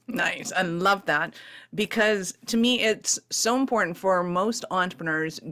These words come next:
Like, ninety percent of mon-, entrepreneurs have zero business experience when they <laughs> go, become an entrepreneur, right? So they don't know how to organize their files. They don't know how to or-,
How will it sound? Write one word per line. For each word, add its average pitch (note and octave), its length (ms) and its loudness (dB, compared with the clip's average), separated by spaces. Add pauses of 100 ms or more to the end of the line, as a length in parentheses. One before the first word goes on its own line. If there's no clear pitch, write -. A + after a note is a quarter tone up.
(760)
Like, F#3 180 -2
ninety C#4+ 240 2
percent G#3 260 2
of F#3+ 60 0
mon-, E3 280 0
entrepreneurs F3+ 480 0
have D#3 200 -2
zero E3+ 320 2
business D3+ 460 0
experience C#3 440 -4
when D#3+ 100 -6
they D3+ 80 -4
<laughs> - 80 -4
go, - 20 -2 (240)
become B3 320 2
an F#3+ 40 2
entrepreneur, E3 600 0
right? D#3+ 180 2 (220)
So F4+ 120 -4
they D#4+ 140 0
don't D4+ 300 2
know A#3 200 0
how G#3+ 140 2
to F#3+ 80 4
organize D#3+ 580 0
their D#3+ 140 0
files. F3+ 420 -2
They E3 120 0
don't F3 200 0
know D#3+ 220 -2
how D#3+ 220 2
to D#3+ 80 2
or-, D#3 300 0